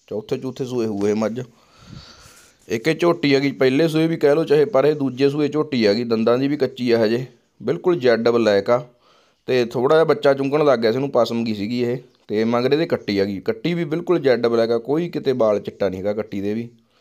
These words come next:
ਇਹਦੀ ਤੁਹਾਨੂੰ ਪੂਰੀ ਚਵਾਈ ਵੀ ਦਿਖਾਵਾਂਗੇ। ਤੇ ਐਂ ਮੰਨ ਕੇ ਚਲੋ ਇੱਕ ਵਜੇ ਦੀਆਂ ਚੜਾਈਆਂ ਹੋਈਆਂ ਮੱਝਾਂ ਪਿਆ ਵਾ ਇਹ, ਘੱਟੋ ਘੱਟ ਸਵਾ ਕੁ ਪੰਜ, ਸਾਢੇ ਕੁ ਪੰਜ ਵਜੇ ਨੂੰ ਪਹੁੰਚੀਆਂ ਨੇਗੀਆਂ। ਚਲੋ ਇਹ ਮੱਝ ਝੋਟੀ ਥੱਲੇ ਦੁੱਧ ਵਧੀਆ ਸੀ, ਆਪਾਂ ਫਿਰ ਵੀ ਮੈਂ ਕਿਹਾ ਚਲੋ ਕੁਛ ਤਾਂ ਕੱਢੂ ਵਧੀਆ ਦੁੱਧ।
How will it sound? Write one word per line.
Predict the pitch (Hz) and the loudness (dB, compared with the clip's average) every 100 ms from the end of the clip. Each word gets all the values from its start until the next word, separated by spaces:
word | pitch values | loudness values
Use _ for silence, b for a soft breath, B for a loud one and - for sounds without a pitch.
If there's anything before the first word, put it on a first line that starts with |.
| b b b - | b b b -6
ਇਹਦੀ | 151 175 | -4 0
ਤੁਹਾਨੂੰ | 175 165 | -2 0
ਪੂਰੀ | 156 156 | 0 0
ਚਵਾਈ | 151 139 123 139 | 2 2 4 2
ਵੀ | 147 | -2
ਦਿਖਾਵਾਂਗੇ। | 139 139 110 95 110 - _ _ _ _ _ _ _ b b b b b | -2 -2 -2 -2 -4 -6 _ _ _ _ _ _ _ b b b b b
ਤੇ | - 104 | -4 0
ਐਂ | 113 | 0
ਮੰਨ | 143 156 | 0 2
ਕੇ | 160 | 2
ਚਲੋ | 160 156 | 4 2
ਇੱਕ | 147 151 | 2 2
ਵਜੇ | 147 | 2
ਦੀਆਂ | 147 147 | 2 0
ਚੜਾਈਆਂ | 160 160 147 | 0 0 0
ਹੋਈਆਂ | 123 | 0
ਮੱਝਾਂ | 117 117 139 | 0 0 -2
ਪਿਆ | 135 131 131 | 2 2 2
ਵਾ | 131 | 2
ਇਹ, | 123 131 123 - - 135 | 0 0 -2 -12 -8 -8
ਘੱਟੋ | 131 131 143 | -4 0 0
ਘੱਟ | 139 131 127 | 2 2 2
ਸਵਾ | - - - 120 127 | -6 -12 -4 0 0
ਕੁ | 123 | 0
ਪੰਜ, | 123 120 | -4 -2
ਸਾਢੇ | 127 127 147 | -2 0 -2
ਕੁ | |
ਪੰਜ | 135 127 | -2 -2
ਵਜੇ | 120 113 117 | 0 0 -2
ਨੂੰ | 117 | -4
ਪਹੁੰਚੀਆਂ | 90 95 104 117 | -6 -8 -6 -4
ਨੇਗੀਆਂ। | 120 117 117 _ b b b b b _ | -4 -6 -8 _ b b b b b _
ਚਲੋ | 123 135 | 0 2
ਇਹ | 156 | 2
ਮੱਝ | 151 151 | 0 0
ਝੋਟੀ | 165 160 | -4 0
ਥੱਲੇ | 143 135 | 0 2
ਦੁੱਧ | 135 139 | 2 0
ਵਧੀਆ | 143 127 143 | 0 2 2
ਸੀ, | 143 | 2
ਆਪਾਂ | 135 127 123 | 0 0 -2
ਫਿਰ | 123 | 0
ਵੀ | 139 | 0
ਮੈਂ | |
ਕਿਹਾ | 131 | 0
ਚਲੋ | 123 120 | 0 0
ਕੁਛ | 113 110 113 | 0 -4 -2
ਤਾਂ | 117 | -4
ਕੱਢੂ | 113 104 120 110 | -4 -4 -4 -2
ਵਧੀਆ | 104 120 | 0 0
ਦੁੱਧ। | 110 110 | 0 -4